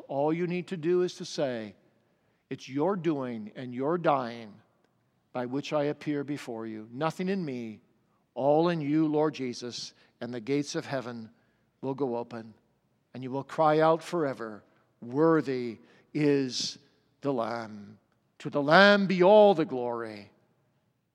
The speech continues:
because we are justified in him alone, through grace alone,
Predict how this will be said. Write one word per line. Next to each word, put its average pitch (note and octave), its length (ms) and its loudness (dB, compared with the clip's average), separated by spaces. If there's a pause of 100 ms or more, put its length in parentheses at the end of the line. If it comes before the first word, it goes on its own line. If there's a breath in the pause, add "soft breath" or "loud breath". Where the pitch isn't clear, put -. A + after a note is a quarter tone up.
(180)
because B2+ 340 -6
we C3+ 140 -2
are C3+ 80 -2
justified B2+ 840 -10 (880)
in D3+ 160 -4
him E3 240 -2
alone, B2 560 -4 (1600)
through G#3 300 0
grace E3+ 380 4
alone, A2+ 500 -8